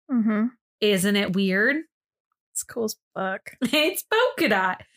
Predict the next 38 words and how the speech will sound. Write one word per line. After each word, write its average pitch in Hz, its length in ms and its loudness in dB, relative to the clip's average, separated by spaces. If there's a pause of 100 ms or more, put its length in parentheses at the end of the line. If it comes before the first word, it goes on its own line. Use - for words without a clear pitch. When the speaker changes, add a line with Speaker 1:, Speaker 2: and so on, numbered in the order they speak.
(320)
Speaker 2:
So 311 180 0
the 285 80 0
Spotted 349 420 0
Lake 277 280 2
is 240 280 0
west 226 280 2
of 214 220 0
Oyo-, 220 440 2 (180)
Osios, 302 920 0 (420)
and 226 240 2
it's 226 160 0
a 240 80 2
sacred 285 380 0
place 302 260 0
of 277 60 -2
healing 233 340 0 (160)
for 233 100 0
the 214 340 2
Syilx 285 720 0
people. - 500 -6
I've 202 120 0
heard 214 160 2
it - 80 -2
also 226 180 0
pronounced 233 380 0 (100)
Syilx. 262 920 -2 (960)
Now, 247 280 4
the, 226 240 0
they 254 240 2
are 285 180 4
called 240 360 2
the 226 60 2
First 233 360 2
Nations 226 400 2
of 196 240 0
the 208 280 2
Oka-, - 500 -2 (100)
Okagan, 202 1080 0